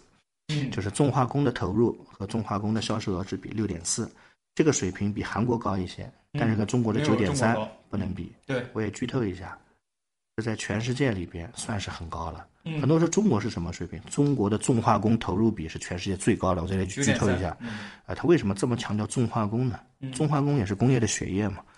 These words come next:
Speaker 1: 是的。
Speaker 2: 啊，你没有重化工，你国家谈何强大呢？
Speaker 1: 嗯，重石油、
Speaker 2: 好。
Speaker 1: 重石化。嗯。
Speaker 2: 你在这个过程当中呢，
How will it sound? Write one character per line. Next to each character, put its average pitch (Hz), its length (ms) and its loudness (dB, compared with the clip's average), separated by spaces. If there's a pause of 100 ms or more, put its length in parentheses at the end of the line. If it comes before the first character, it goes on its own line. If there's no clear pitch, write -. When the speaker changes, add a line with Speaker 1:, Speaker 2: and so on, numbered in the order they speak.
Speaker 1:
是 151 160 -2
的。 139 80 0
Speaker 2:
啊， 85 80 0
你 95 120 2
没 110 120 8
有 113 160 10
重 117 320 2
化 101 140 4
工， 110 180 4
你 101 80 4
国 95 140 2
家 104 160 2
谈 - 220 -2
何 95 140 0
强 - 180 -4
大 87 100 -2
呢？ 82 160 -6
Speaker 1:
嗯， 143 200 -4 (100)
重 - 160 -6
石 147 100 -4
油、 143 60 -2
Speaker 2:
好。 143 40 -4
Speaker 1:
重 147 100 -6
石 139 120 -10
化。 135 240 -10 (180)
嗯。 131 120 -6 (120)
Speaker 2:
你 127 80 0
在 113 100 4
这 127 100 2
个 123 60 0
过 123 100 2
程 113 120 2
当 113 160 4
中 123 160 4
呢， 120 140 2